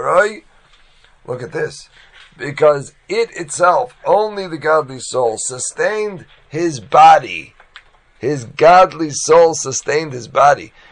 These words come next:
Reb Aaron Belzer, the Belzer Rov, was not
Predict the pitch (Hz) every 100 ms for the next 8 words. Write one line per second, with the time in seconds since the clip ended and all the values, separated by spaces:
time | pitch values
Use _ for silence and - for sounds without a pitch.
0 | - 104 151 156 147 120 131 139 92 90
1 | - _ _ _ _ _ _ _ _ -
2 | 127 104 110 - 135 _ _ _ 90 -
3 | 92